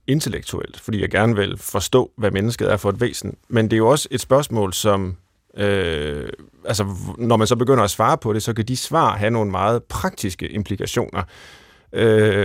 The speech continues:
altså, nu havde jeg så i min intro den her konflikt mellem, øh, Hobbes og Rousseau. Det er jo nogle gamle gutter. Øh, pyt med dem.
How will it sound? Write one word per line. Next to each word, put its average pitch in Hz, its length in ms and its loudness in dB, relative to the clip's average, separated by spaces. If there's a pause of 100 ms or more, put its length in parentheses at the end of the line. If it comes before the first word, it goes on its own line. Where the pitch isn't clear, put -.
altså, - 140 0
nu 117 60 6
havde 120 140 6
jeg 120 80 4
så 110 180 2
i 104 180 -4
min 101 200 -2
intro 110 280 0
den 107 160 0
her 107 100 2
konflikt 120 420 -2
mellem, 101 260 0
øh, 92 480 -6
Hobbes - 440 -2
og 104 200 -2
Rousseau. 104 300 -2 (180)
Det 107 80 -6
er 104 60 -4
jo 101 80 -4
nogle 104 180 -2
gamle 117 680 4
gutter. 185 240 4 (400)
Øh, 117 160 2
pyt - 220 0
med 113 80 -2
dem. 147 180 6